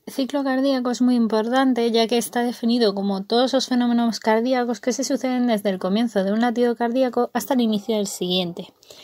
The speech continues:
Ese ciclo consta de un periodo de relajación o llenado ventricular que se denomina la diástole.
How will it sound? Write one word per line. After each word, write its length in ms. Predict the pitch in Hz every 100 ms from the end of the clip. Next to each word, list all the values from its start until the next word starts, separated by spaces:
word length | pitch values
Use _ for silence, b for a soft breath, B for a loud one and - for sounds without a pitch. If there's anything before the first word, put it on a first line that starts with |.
| B B -
Ese 280 | 233 294
ciclo 520 | 277 311 302 269 269 269 B B B
consta 360 | 247 254 247 254
de 100 | 240
un 60 |
periodo 320 | 240 247 240
de 120 | 233 226
relajación 720 | 220 208 208 - 247 220 - -
o 120 | 247
llenado 500 | 240 202 202 214 202
ventricular 600 | 196 202 240 277 277 262
que 100 | 254
se 120 | 247 277
denomina 420 | 277 240 240 254
la 140 | 220
diástole. 680 | 185 190 185 - 185 175 202